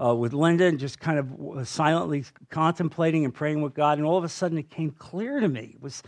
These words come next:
like, clear what had to be said. I can't explain it. Uh, the same thing came to me about Romans,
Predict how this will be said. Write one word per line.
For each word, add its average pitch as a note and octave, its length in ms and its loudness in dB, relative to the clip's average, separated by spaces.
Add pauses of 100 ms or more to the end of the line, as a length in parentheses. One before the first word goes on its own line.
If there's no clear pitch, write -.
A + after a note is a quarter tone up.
(240)
like, D3+ 180 -12 (120)
clear C4+ 760 4 (760)
what E3+ 220 4
had F3 220 6
to D#3+ 80 -2
be C3 140 -4
said. G#2+ 460 -2
I C3+ 80 -8
can't G#3+ 240 0
explain G#3+ 500 2
it. - 220 -6 (600)
Uh, C3 200 2
the C#3+ 80 2
same G3+ 280 6
thing G#3 180 4
came G3 280 4
to G3+ 80 2
me G3 160 6
about F3 300 4
Romans, G#3 560 0